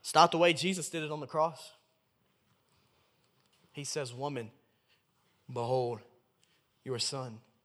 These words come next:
Number four, "My God, my God, why have you forsaken me?"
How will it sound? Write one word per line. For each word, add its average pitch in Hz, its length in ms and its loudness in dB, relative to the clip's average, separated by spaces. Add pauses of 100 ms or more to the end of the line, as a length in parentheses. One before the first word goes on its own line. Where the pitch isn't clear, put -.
(600)
Number 185 200 6
four, 196 440 10 (720)
"My 170 180 8
God, 190 340 12
my 190 160 10
God, 151 440 6 (1040)
why 160 300 10
have 147 200 2
you 147 100 -8
forsaken 123 560 -6
me?" 87 160 -18